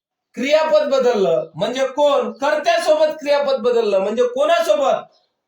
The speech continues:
पप्पा बदलला ना भाऊ, कोणासोबत? गण्यासोबत. मग कोणता झाला? कर्तरी.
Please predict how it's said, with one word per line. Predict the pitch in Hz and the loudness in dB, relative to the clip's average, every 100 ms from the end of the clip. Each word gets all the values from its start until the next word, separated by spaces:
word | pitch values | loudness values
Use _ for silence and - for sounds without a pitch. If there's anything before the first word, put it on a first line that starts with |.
| _ _ _ | _ _ _
पप्पा | 320 320 339 | -4 -2 -2
बदलला | 330 311 330 330 320 | 0 0 0 0 0
ना | 330 | 0
भाऊ, | 320 320 320 311 311 311 - _ _ - | 4 4 6 4 2 -2 -12 _ _ -6
कोणासोबत? | 269 302 302 294 330 339 339 339 _ _ 269 262 | -2 0 -2 0 0 2 -2 -6 _ _ -8 -2
गण्यासोबत. | 339 359 349 320 311 311 311 - - _ _ _ _ _ _ _ _ _ | 0 0 2 0 2 2 2 -2 -12 _ _ _ _ _ _ _ _ _
मग | 113 120 196 | -8 -6 -4
कोणता | 202 226 226 254 | -4 -4 0 0
झाला? | 247 254 320 330 | 0 2 0 0
कर्तरी. | 311 - _ 151 143 127 123 107 | -4 -12 _ -4 -2 -4 -6 -8